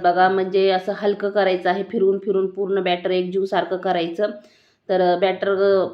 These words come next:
आपलं झालं का नाही कसं चेक करायचं मी तुम्हाला नक्की सांगते. पहिल्यांदा हे वाटीला सगळं लागलेलं मी सगळं एकत्र करते, नार-,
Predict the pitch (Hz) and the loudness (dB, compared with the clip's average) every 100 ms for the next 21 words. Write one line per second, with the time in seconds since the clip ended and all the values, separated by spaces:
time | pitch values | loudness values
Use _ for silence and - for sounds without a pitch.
0 | - - 180 190 185 190 190 190 190 185 | -10 -12 -6 -4 -4 -2 -2 0 0 0
1 | 180 185 190 190 202 196 180 175 185 175 | 0 -2 -6 -6 -6 -4 -2 -2 0 -2
2 | 185 175 180 180 208 196 180 165 214 220 | -2 -2 -2 -4 -6 -4 -2 -4 -8 -14
3 | _ _ - 190 185 180 180 196 185 175 | _ _ -8 -2 0 0 0 0 0 0
4 | - 202 185 185 180 185 180 175 175 208 | -2 -4 -6 -8 -2 0 2 0 0 -2
5 | 202 185 185 180 180 175 175 214 - 175 | -2 -4 -4 -4 -2 -2 -4 -8 -8 -8
6 | 180 180 175 180 180 170 | -6 -6 -6 -4 -2 -2